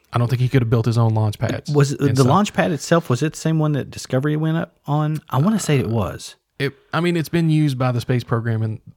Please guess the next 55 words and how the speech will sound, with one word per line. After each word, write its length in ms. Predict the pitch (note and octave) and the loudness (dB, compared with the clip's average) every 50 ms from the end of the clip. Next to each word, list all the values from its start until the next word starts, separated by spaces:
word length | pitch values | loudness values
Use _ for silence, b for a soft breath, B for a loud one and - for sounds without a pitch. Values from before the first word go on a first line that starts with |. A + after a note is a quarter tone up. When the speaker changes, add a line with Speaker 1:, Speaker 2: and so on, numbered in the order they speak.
| - | -2
Speaker 1:
by 100 | - A#2 A#2 | 0 2 4
Speaker 2:
Yeah. 60 | A#2 | 4
Speaker 1:
nasa's, 400 | A#2 A#2 A#2 G2+ - B2+ A2+ A2 A#2 | 4 2 2 0 0 0 0 0 0
Speaker 2:
I, 80 | C3 | 0
it 140 | D3+ D3+ C#3+ | 0 -2 -2
seems 240 | C3 - E3+ F#3 F3 | 0 2 2 2 4
like 100 | E3 C#3 | 4 4
Speaker 1:
but 60 | B2+ B2 | 6 6
I'm 80 | B2+ | 6
Speaker 2:
that 40 | C3+ | 6
Speaker 1:
not 160 | C3 C3 C3 | 6 6 4
Speaker 2:
I, 40 | C3 | 4
Speaker 1:
sure 120 | B2+ A#2 | 2 0
which 200 | A2 A2+ A2+ A2 | 0 0 -2 0
Speaker 2:
on 240 | - B2+ B2 A#2+ A2+ | 0 2 2 2 2
Speaker 1:
rockets. 640 | A2+ A2 A2 - - G#2+ G#2 - - - - - _ _ _ _ - - E3 | 0 0 -2 -2 -6 -8 -10 -12 -16 -20 -20 -20 _ _ _ _ -12 -10 -6
Speaker 2:
We 200 | D3 C3+ C#3 C#3+ | -2 2 2 4
do, 300 | C3+ C#3+ C3 B2 B2+ - | 6 6 6 6 4 2
uh, 160 | - B2+ B2 - | 0 -2 -2 -2
we 220 | C3 B2+ C3 C3+ | 0 2 2 4
do 160 | C3+ C3 A#2+ | 6 6 4
a 40 | A2+ | 4
little 200 | A2 A2+ G#2 G2+ | 4 2 2 2
news 240 | G#2+ A2 A2+ A2+ A2 | 4 4 4 2 2
show 300 | - - B2 A2+ A2+ A2 | 0 0 0 2 2 0
in 160 | D2 G#2+ A2 | 0 0 -2
our 140 | G#2 G#2 G2+ | -2 -2 -4
class, 440 | - - A2+ A2 A2+ A2 G#2+ - - | -6 -4 -4 -4 -4 -4 -6 -6 -4
and 160 | F#2+ F#2+ G2 | -2 -2 -2
this 180 | A2 - - | -2 -4 -4
was 140 | - G2+ F#2+ - - | -4 -6 -6 -6 -10
one 400 | G2 F#2+ - G#2+ G#2 A2 G#2+ G#2+ | -14 -12 -6 -2 0 0 0 0
of 120 | G2+ F#2+ | -2 -2
their 100 | G#2+ G2+ | -2 -2
little 180 | G2 G2 F#2+ F#2 | -2 -2 -4 -6
segments, 440 | - - G#2+ G#2 G2+ G2+ F#2+ F2+ - | -6 -6 -6 -4 -4 -4 -4 -4 -4
and 80 | G2+ F#2 | -4 -4
I 40 | D3 | -4
think 200 | B3+ B2 A2+ - | -2 -2 -2 0
Speaker 1:
Okay. 80 | - | 0
Speaker 2:
they 40 | G2 | -2
were 120 | F#2 F#2+ - | -2 -2 -4
saying 280 | - G#2+ G2 F#2+ F2+ | -4 -4 -4 -4 -4
that 120 | F2 F2 F#2 | -6 -6 -6
it 80 | E2+ | -6
was 300 | F2 F#2+ F#2+ F#2+ E2+ - | -6 -4 -4 -4 -6 -8
the, 220 | - F2+ F2 F2 - | -8 -8 -8 -8 -8
the 100 | F2+ G2 - | -10 -10 -8
same 280 | - - G#2 G2+ G2 | -6 -4 -4 -2 -2
launch 260 | F#2 F#2 F#2+ F#2 - - | -2 -4 -4 -6 -8 -10
pad 220 | - - F#2+ F2 E2+ | -8 -6 -6 -6 -6
that 140 | F2 D2+ - | -8 -10 -10
Discovery 480 | D#2+ - - - G2+ F2+ E2+ E2+ E2+ | -12 -12 -10 -8 -6 -6 -6 -6 -8
was, 300 | E2 D#2+ D2 - - - - | -8 -10 -10 -12 -14 -16 -16
was 360 | - F#2+ F2+ F2 - - - | -12 -12 -12 -12 -14 -16 -20